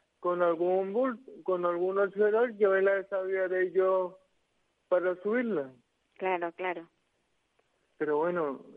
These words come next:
Speaker 2: Es
Speaker 1: esto
Speaker 2: una inju-,
Speaker 1: es,
Speaker 2: es una injusticia
Speaker 1: es,
Speaker 2: total, ¿eh?
Speaker 1: es una injusticia porque luego tú, incluso yo, mm, yo voy a apuntar a ofertas de empleo de, de los centros especiales de empleo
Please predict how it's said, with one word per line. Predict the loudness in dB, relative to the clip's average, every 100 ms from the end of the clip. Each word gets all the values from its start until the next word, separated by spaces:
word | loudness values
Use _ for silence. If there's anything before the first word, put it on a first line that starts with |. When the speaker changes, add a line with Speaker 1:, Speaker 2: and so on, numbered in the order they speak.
| -20 -16
Speaker 2:
Es | -10 0
Speaker 1:
esto | 4
Speaker 2:
una | 6 6
inju-, | 6 2
Speaker 1:
es, | 0 2
Speaker 2:
es | 4
una | 4 2
injusticia | 2 2 2 2 0
Speaker 1:
es, |
Speaker 2:
total, | 0 0 0 0
¿eh? | -2 0
Speaker 1:
es | 0
una | 4 2
injusticia | 2 2 0 0 2
porque | 0 0 2
luego | 4 6 4
tú, | 4 0 0 -8 _ _ _ _ _ _ -10
incluso | -6 0 4 4 4 4 6 4 -4 -12 _ _ _ _ _ _ _ _ _ _ _
yo, | -14 0 4 6 4 2
mm, | -4 -8 -6 -6 -8 -10 -12 -14 -16 -16 -10 2
yo | 4
voy | 4
a | 2 2
apuntar | -2 -2 0 2
a | 2 0
ofertas | -2 0 0
de | 0
empleo | 0 2 2
de, | 4 2 2 0 -4
de | -4 0
los | 2 2
centros | 0 0 2
especiales | 2 2 2 2
de | 0
empleo | -2 2 2 2 -2